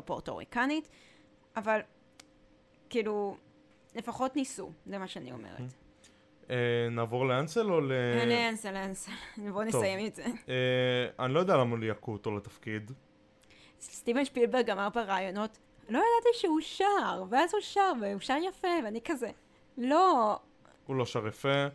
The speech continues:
Speaker 2: הוא ממש, אה, עוף מוזר בקאסט. אה, וזהו.
Speaker 1: הקאסט כולו טוב, ואז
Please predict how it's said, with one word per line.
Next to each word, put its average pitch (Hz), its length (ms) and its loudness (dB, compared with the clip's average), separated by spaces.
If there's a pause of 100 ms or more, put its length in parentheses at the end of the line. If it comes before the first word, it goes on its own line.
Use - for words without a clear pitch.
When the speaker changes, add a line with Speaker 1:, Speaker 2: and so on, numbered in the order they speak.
(460)
Speaker 2:
הוא 131 100 2
ממש, 135 540 4 (100)
אה, 120 220 4
עוף 123 240 0
מוזר 117 600 0 (200)
בקאסט. 123 720 -4 (1040)
אה, 127 60 -2 (1200)
וזהו. 117 560 4
Speaker 1:
הקאסט 107 140 0
כולו 240 240 -2
טוב, 196 480 -10 (380)
ואז 226 480 0